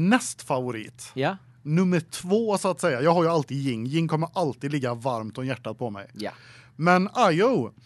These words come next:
Speaker 1: är en liten, eh, rävmänniska, fox
Speaker 2: Mm.
Speaker 1: human,
Speaker 2: Mm.
Speaker 1: sådär.
Speaker 2: Mm.
Speaker 1: Gulliga öron, eh, fluffig svans.
Speaker 2: Jajamän. Jajamän.
Speaker 1: <laughs> Springer runt med en pilbåge och skjuter ganska hårt.
Speaker 2: Ja.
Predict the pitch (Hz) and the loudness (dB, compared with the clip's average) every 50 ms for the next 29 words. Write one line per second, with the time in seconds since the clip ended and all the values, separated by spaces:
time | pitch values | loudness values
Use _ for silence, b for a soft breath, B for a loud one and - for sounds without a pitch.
0 | b b b b b b _ - 208 185 165 156 - - 147 139 139 147 156 185 | b b b b b b _ 4 6 6 6 4 2 0 0 0 0 0 -2 -2
1 | 180 151 - _ - 131 131 123 127 127 127 131 131 131 127 127 127 127 131 131 | -2 -2 -4 _ -2 -2 0 0 0 -2 -2 -2 -2 -2 -2 -2 -2 -2 -2 -2
2 | 127 127 127 127 123 123 120 107 - _ _ _ _ - b b b b b b | -2 -2 -2 -2 -2 -4 -6 -8 -10 _ _ _ _ -20 b b b b b b
3 | 165 220 247 226 170 131 147 143 139 139 135 - 185 233 294 285 - - - 254 | 4 6 6 6 6 4 2 0 0 0 2 4 4 4 4 2 -6 -4 -2 -2
4 | 226 226 214 226 226 226 214 220 247 285 311 269 240 269 254 220 220 269 247 240 | -2 -2 -2 -2 -2 0 2 2 2 2 0 -2 -6 -6 -6 -6 -4 -2 0 2
5 | 233 240 262 262 240 220 240 180 226 240 226 220 220 220 214 240 226 226 208 196 | 2 2 2 0 -2 -4 -2 -2 0 2 4 6 6 6 8 6 6 6 6 4
6 | 208 220 220 220 226 226 226 220 220 - - 240 214 - 220 196 202 202 190 220 | 4 2 2 0 -2 0 0 -2 -2 0 0 -2 0 0 -2 0 2 4 4 4
7 | 247 262 - - 285 170 185 185 196 240 269 - - 254 233 - B B B 160 | 2 -2 -4 -4 -4 0 0 0 2 2 0 0 2 -2 -2 -2 B B B -6
8 | 175 220 185 - - - 247 247 233 254 262 254 208 - 190 170 160 - 247 247 | -6 -6 -8 -8 -2 0 2 4 6 6 6 4 2 2 0 0 0 2 2 2
9 | 208 170 127 131 123 123 131 160 175 - 262 208 - - 202 220 294 302 277 - | 2 2 2 2 0 2 2 0 0 0 -2 -2 0 0 0 0 0 -2 -2 0
10 | - 240 220 220 320 349 359 170 - - _ - - - 165 185 - - | 0 -2 0 2 2 4 4 2 0 -2 _ -18 -8 -4 -2 -2 -2 -4